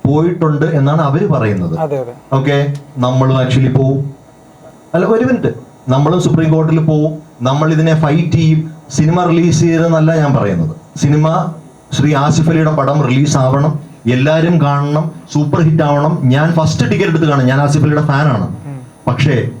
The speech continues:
Speaker 1: ഒരു ജീവിതം, ഒരുപാട് ആൾക്കാരുടെ ജീവിതം നശിപ്പിച്ചിട്ടല്ല സിനിമ ചെയ്യേണ്ടത്.
Speaker 2: പക്ഷെ ചേട്ടാ, ഒരു ആരോപണം കൂടെ അവരതിൽ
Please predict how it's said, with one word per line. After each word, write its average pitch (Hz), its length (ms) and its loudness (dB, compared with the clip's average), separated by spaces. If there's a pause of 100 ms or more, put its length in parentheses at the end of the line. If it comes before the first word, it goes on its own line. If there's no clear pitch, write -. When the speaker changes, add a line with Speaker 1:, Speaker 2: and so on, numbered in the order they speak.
(240)
Speaker 1:
ഒരു 143 120 2
ജീവിതം, 143 800 0
ഒരുപാട് 180 380 0
ആൾക്കാരുടെ 196 440 0
ജീവിതം 170 500 0
നശിപ്പിച്ചിട്ടല്ല 180 880 0 (220)
സിനിമ 135 220 2
ചെയ്യേണ്ടത്. 92 360 -4 (220)
Speaker 2:
പക്ഷെ 165 120 -6
ചേട്ടാ, 196 280 -2
ഒരു 175 340 -2
ആരോപണം 180 520 0
കൂടെ 175 120 0
അവരതിൽ 196 300 0